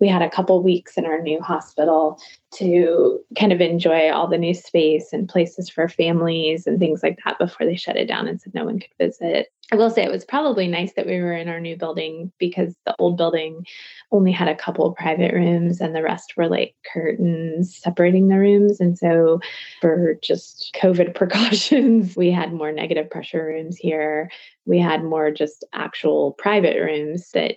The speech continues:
even if they weren't negative pressure, they were providing some kind of protection and just more space in general. So it was, it was de-, probably a blessing that we were already in the new building. I don't know if a lot of people know this, but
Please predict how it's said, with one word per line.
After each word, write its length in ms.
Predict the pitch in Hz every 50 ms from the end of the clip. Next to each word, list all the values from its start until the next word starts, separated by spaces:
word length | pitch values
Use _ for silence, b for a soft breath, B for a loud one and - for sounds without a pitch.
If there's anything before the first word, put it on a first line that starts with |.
| _ _
even 220 | - 190 170 165 160
if 100 | 160 -
they 80 | 175
weren't 240 | 156 156 156 - -
negative 340 | 175 160 - 160 156 156 -
pressure, 380 | - 170 165 - - 160 160
they 140 | 160 156 156
were 340 | 156 160 160 160 165 180 196 -
providing 420 | - 196 175 170 151 - - 180 180
some 400 | 175 _ - 160 151 151 156 165
kind 220 | - - - -
of 260 | - - - 202 208
protection 760 | - 180 175 - - - - - - 165 156 156 156 156 180 B B B B B B B B B B
and 140 | 180 180
just 240 | 170 160 156 - -
more 160 | 170 156 147
space 380 | - - - - 151 147 - -
in 140 | - - -
general. 340 | 180 - - - - - -
So 400 | 180 - - 165 - - - - -
it 160 | - 233 208
was, 300 | 185 196 190 180 180 - - -
it 140 | - 226
was 140 | 214 214 196
de-, 200 | 214 185 - - - _ _
probably 380 | - 214 214 208 202 180 180 170
a 80 | 175
blessing 360 | - - - - - - 185 185
that 160 | - - -
we 160 | - 90 -
were 180 | - 62 62 -
already 320 | - 170 165 160 165 -
in 120 | - 175 180
the 80 | 175
new 160 | 170 160 156
building. 640 | 165 165 143 147 160 165 160 160 156 151 180 202 185 _ _ -
I 40 | 220
don't 140 | 208 196 -
know 120 | 175 175
if 120 | 175 -
a 40 | 190
lot 260 | 180 180 208 262 330 349
of 60 | 277
people 200 | 226 196 180 185
know 160 | 180 175 165
this, 180 | - 190 190 -
but 320 | - 185 175 - - -